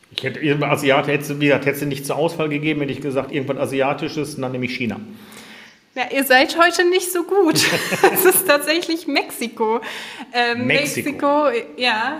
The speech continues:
Speaker 2: hat zweitausendneunzehn Bier im Wert von dreizehn Komma neun Milliarden Euro exportiert. Und das meiste Bier geht da übrigens in die U S A.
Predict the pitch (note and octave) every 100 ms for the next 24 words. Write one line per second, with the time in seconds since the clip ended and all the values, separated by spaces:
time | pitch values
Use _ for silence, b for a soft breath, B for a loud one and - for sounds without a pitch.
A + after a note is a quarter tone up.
0 | - B3 - C4 D4 C4+ C4 A#3+ B3 D#4+
1 | D#4+ C4+ A#3+ C#4 D#4+ B3+ A#3 B3 B3 B3
2 | A3+ A3 C4 C4 C#4 B3 B3+ A#3+ A#3 A3+
3 | A#3 A3 G#3+ G#3+ G#3+ G#3 G#3+ G3+ - -
4 | G3+ G3 - F#3 G3+ - D4 G#3+ G3+ G#3
5 | A3+ A3 A3+ A3+ G#3+ G#3+ A3 G#3+ G3+ G#3
6 | G3 G3+ G3+ G3+ G3+ - G#3 G3 G3 G3
7 | F#3+ F#3+ - - F3+